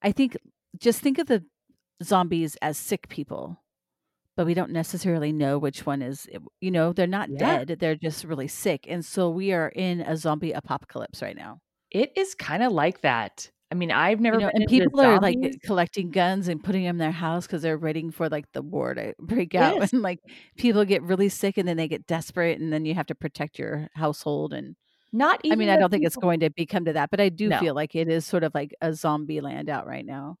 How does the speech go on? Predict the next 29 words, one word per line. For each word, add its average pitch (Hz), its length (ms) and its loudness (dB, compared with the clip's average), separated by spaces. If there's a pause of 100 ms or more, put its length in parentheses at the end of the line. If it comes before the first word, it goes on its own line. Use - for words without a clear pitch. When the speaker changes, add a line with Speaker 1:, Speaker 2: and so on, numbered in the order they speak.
(140)
Speaker 2:
It's 349 220 0
so - 320 2
weird, 165 560 4
and 185 100 2
I, 190 320 4 (100)
I'm 190 380 4
shocked - 480 0
because, 170 320 -2
you 175 80 -2
know, 165 80 0
in 160 80 0
Tualatin, 156 680 0
you're 165 180 -2
now 143 260 -2
seeing 143 380 -8
a 135 100 -4
lot 123 300 -2
of 120 140 -6
people 127 300 -10
wearing 123 280 -8
masks, 127 560 -12 (600)
um, 151 420 0
although 160 280 8
at 151 80 -2
the 156 80 0
beginning 143 400 0
they 139 120 -4
weren't, 131 300 -6
and 165 140 -2